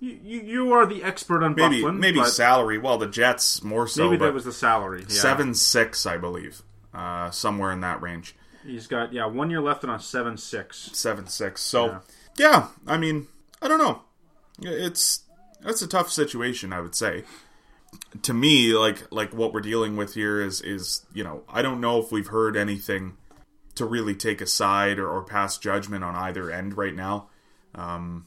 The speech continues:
Speaker 2: you know, a lot of people are going a-, a-, after Byfuglien, and, and my thought is that there's, there's probably more to his side of the story. I don't imagine that a professional athlete, um, just makes the conscious decision,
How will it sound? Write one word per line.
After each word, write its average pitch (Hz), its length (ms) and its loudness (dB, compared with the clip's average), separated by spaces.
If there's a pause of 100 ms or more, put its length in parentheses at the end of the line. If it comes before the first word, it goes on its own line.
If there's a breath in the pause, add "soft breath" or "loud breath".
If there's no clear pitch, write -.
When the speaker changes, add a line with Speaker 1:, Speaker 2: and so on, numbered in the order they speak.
(160)
Speaker 2:
you 95 80 -10
know, 87 180 -6
a 90 40 -2
lot 92 200 2
of 90 60 -10
people 95 240 -4
are 92 60 -2
going 95 280 -2
a-, 95 140 -4
a-, 101 280 0
after 104 360 0
Byfuglien, 104 580 -4
and, 92 260 -8
and 90 200 -10
my 90 160 -6
thought 92 320 -2
is 90 160 -4
that 87 220 -8
there's, 90 320 -6 (120)
there's 90 220 -6
probably 90 480 -4
more 90 240 -4
to 92 80 -6
his 90 200 -8
side 87 300 -6
of 85 60 -10
the - 80 -14
story. 95 400 -2 (720 soft breath)
I 92 80 -4
don't 104 240 -2
imagine 95 480 -2
that 92 180 -4
a 92 200 -2
professional 92 680 -8
athlete, 90 480 -8 (140)
um, 87 300 -10
just 90 200 -10
makes 90 260 -8
the 90 80 -8
conscious 95 460 -6
decision, 92 580 -6